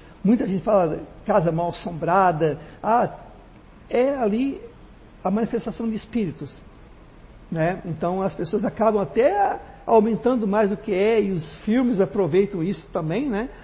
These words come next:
Mas ali tem uma explicação bacana de Kardec em relação a isso, da natureza das comunicações, que tipo de comunicações a gente pode ter, tá? Da sema-, sematologia, da tipologia, que são as batidas,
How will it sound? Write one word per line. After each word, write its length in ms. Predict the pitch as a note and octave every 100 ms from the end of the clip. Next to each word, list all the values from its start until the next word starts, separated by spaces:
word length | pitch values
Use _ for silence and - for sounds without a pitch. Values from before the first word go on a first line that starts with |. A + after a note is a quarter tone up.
| -
Mas 160 | F#3 E3
ali 200 | F3+ G3 - -
tem 140 | A#3+
uma 100 | B3
explicação 600 | F#3+ - G#3+ F3+ - D#3+ C#3+ - -
bacana 720 | D#3+ A#3 - - G#3 G3+ G3 - -
de 80 | D#3+
Kardec 540 | D3+ F3+ D3 E3 F3 F3
em 40 |
relação 420 | D#3+ D#3 D#3 D#3+
a 60 | D#3
isso, 300 | G3 - G3 - - -
da 100 | -
natureza 460 | B3+ - A3 G#3 F3
das 160 | F#3+
comunicações, 800 | - G3 F#3+ G3+ - G#3+ G#3 F#3+
que 120 | -
tipo 280 | - D4+ -
de 60 | -
comunicações 720 | G#3+ G#3 G3+ - A3+ G#3+ E3+
a 60 |
gente 280 | F3 G#3 E3+ - -
pode 260 | A3+ F#3 -
ter, 300 | F#3+ G#3+ A3 - - - - - - - - -
tá? 380 | D#3+ G3+ A#3 - - - - - -
Da 180 | F#3+ A3+
sema-, 420 | - G#3 G#3+ - - -
sematologia, 800 | A3 G#3 G#3 G3+ F#3+ D#3 F#3+ G3+
da 140 | F3+ F3+
tipologia, 800 | - - - G#3 F3 D3+ G3+ G3
que 120 | G#3
são 180 | - G3+
as 120 | D3+
batidas, 640 | E3+ D#3+ - A3 G#3